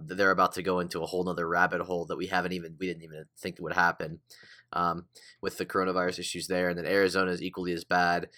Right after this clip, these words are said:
So it turns out that the cities, um, in the states that are really, really hot,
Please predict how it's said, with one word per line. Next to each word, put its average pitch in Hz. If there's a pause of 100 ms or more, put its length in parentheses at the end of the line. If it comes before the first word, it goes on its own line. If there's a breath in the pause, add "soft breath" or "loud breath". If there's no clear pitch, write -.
(140 soft breath)
So 90
it 90
turns 98
out 95
that 85
the 95
cities, 95
um, 87
in 90
the 90
states 92
that 90
are 90
really, 95
really 90
hot, 92